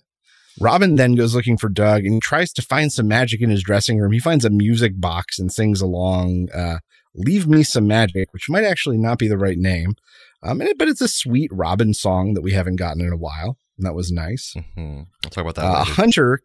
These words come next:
Speaker 1: backstage then asks Fozzie for his rabbits. He sings "Run, Rabbit, Run" with a shotgun in hand,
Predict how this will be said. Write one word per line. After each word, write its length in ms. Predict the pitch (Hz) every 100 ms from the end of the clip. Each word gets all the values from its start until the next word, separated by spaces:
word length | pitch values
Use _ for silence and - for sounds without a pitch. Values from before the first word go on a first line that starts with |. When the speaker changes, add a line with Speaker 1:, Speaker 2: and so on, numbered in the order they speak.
| -
Speaker 1:
backstage 640 | 113 110 113 - 117 113 107
then 140 | 113
asks 280 | 107 110 -
Fozzie 340 | 117 120 113
for 200 | 101 120 107
his 180 | 92
rabbits. 420 | 92 107 101 92 -
He 120 | 123
sings 400 | - 127 107 92
"Run, 320 | 95 151 160
Rabbit, 280 | 139 139 101
Run" 420 | 95 113 135 95
with 100 | 82
a 60 | 85
shotgun 480 | - 120 135 127 113
in 120 | 107
hand, 360 | 113 104 95